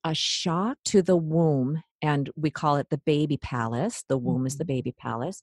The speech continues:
Speaker 1: "Such a shock to the womb, and that cosmic connection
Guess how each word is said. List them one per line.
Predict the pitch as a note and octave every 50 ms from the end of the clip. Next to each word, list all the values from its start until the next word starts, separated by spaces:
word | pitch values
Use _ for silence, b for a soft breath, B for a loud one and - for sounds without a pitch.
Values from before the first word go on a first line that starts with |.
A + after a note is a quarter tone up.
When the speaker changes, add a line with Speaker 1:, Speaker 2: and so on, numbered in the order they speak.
| _ _
Speaker 1:
"Such | - - - G#3 A3 G#3+ - A#3
a | G3+
shock | F3+ - - - - E3+ D#3 F3 G3+ A#3+ - _
to | - - G3 G3
the | F3+ E3+ F#3 F3+ F3 F3 F3 - - D#3+
womb, | D#3+ D#3+ F3+ G3 F3+ D#3 C3+ C3 B2+ D3 F3 F#3 - _ _ _
and | F3+ F3 E3+ F3
that | F3 E3 E3 - _
cosmic | - - - F#3+ F#3+ G3+ A3+ A3+ - G#3+ F#3 E3 - _
connection | - - F3+ D#3+ F3 A#3 D#4+ - - - - - C3 B2 B2 C3 D3